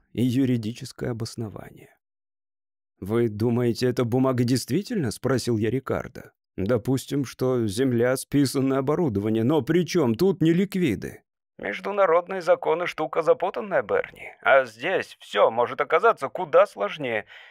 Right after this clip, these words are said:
Надо собраться с мыслями и что-то придумать». «Но что? Что я должен делать, Рикардо?» «Берни, я же сказал тебе, что у меня факультетское собрание, черт подери, факультетское собрание».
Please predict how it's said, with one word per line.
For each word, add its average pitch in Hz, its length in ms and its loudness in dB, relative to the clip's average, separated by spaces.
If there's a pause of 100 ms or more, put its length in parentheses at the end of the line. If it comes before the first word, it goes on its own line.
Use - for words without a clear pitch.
(180)
Надо 147 260 -2
собраться 147 540 2
с - 120 -18
мыслями 127 420 -6
и 127 40 -4
что-то 151 300 -6
придумать». - 680 -10 (200)
«Но 143 260 2
что? 160 500 2
Что 208 320 4
я 156 140 4
должен 180 380 4
делать, 165 360 2
Рикардо?» 156 640 0 (340)
«Берни, 147 880 2
я 165 180 6
же 165 140 -12
сказал 147 580 2
тебе, 139 220 0
что 190 180 -2
у 175 40 -2
меня 175 240 2
факультетское 196 720 -4
собрание, 135 640 2
черт - 260 -2
подери, 123 320 -4
факультетское 151 1080 2
собрание». 131 800 2